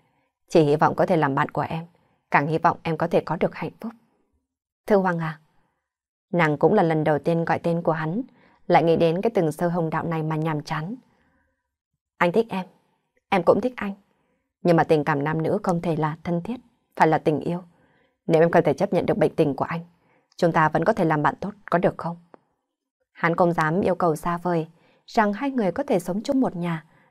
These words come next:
đời này còn có một hồng nhan tri kỷ. Lấy nhu thắng cương, lấy lui để làm tiến. Tạ Giai Hình nghĩ đến tiểu đệ Trương Trí Uyên thật là đúng lúc tam mưu túc trí. Lúc này lại nghe lấy Thâm Thư Hoàng nói, hơn nữa hiệu quả rất là tốt.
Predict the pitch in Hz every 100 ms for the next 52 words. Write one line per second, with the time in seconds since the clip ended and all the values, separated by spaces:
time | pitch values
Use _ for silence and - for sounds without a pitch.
0 | - 175 160 156 147 160 147 156 247 -
1 | 160 151 160 170 175 175 175 170 165 -
2 | - _ _ _ - 165 165 170 165 165
3 | 170 165 196 220 220 - - - _ _
4 | 170 170 180 175 175 175 160 151 170 160
5 | 175 277 - - - _ 180 143 170 165
6 | 165 165 170 180 170 247 277 175 160 147
7 | - - - 170 170 170 170 190 185 185
8 | 196 180 185 185 196 311 - _ 180 170
9 | 170 170 214 277 - 170 196 - _ _
10 | _ - - 180 180 170 147 147 160 165
11 | 160 165 196 180 180 175 160 156 165 220
12 | - _ _ _ 226 214 294 294 185 196
13 | 170 269 302 208 156 240